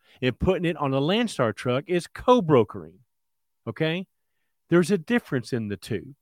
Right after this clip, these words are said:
Co-brokering is completely legal. A lot of loads, probably most loads are co-, co-bro-, all three P L loads are probably co-brokered,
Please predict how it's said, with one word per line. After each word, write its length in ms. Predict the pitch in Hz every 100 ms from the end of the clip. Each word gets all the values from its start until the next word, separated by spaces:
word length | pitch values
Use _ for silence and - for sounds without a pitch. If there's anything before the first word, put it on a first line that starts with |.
| _ -
Co-brokering 640 | - 196 175 180 180 196 160
is 140 | 139
completely 680 | - 135 - 208 233 147 123
legal. 520 | 107 101 92 120 156 _ _ _
A 120 | 156
lot 260 | 160 202 220
of 100 | 165
loads, 320 | 123 110 107
probably 240 | - 233 233
most 320 | 240 220 -
loads 240 | 113 90
are 80 | 95
co-, 300 | - 117 113
co-bro-, 500 | - 120 107 113 139
all 200 | 160 190
three 220 | 190 131
P 140 | 110 117
L 120 | 151
loads 240 | 117 98
are 40 | 95
probably 260 | 110 101
co-brokered, 520 | 104 110 113 123 190